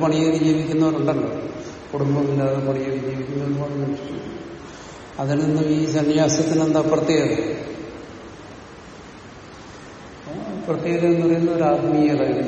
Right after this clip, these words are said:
ജീവിതത്തിൽ. ജീവിതത്തിൽ വരുന്ന ആത്മീയത. എന്താണ് ജീവിതത്തിൽ ആത്മീയത എന്ന് പറയുന്നത്? ഇവിടെ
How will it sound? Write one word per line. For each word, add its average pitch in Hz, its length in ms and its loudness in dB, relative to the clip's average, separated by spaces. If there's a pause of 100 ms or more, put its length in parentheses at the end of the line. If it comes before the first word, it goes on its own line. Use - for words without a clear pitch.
ജീവിതത്തിൽ. 127 480 -2 (1700)
ജീവിതത്തിൽ 156 480 6
വരുന്ന 147 280 6 (100)
ആത്മീയത. 131 460 0 (880)
എന്താണ് 156 260 4 (100)
ജീവിതത്തിൽ 156 340 6 (100)
ആത്മീയത 151 460 2
എന്ന് 147 180 0
പറയുന്നത്? 139 420 0 (1900)
ഇവിടെ 139 220 0